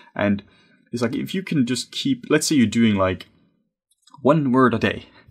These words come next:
then you're up to, like, three hundred sixty-five a year. If you do two words a day, you double that. Three words a day,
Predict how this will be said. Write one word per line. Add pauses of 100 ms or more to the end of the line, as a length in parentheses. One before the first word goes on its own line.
(280)
then
you're
up
to,
like,
three
hundred
sixty-five
a
year.
If
you
do
two
words
a
day,
you
double
that.
Three
words
a
day,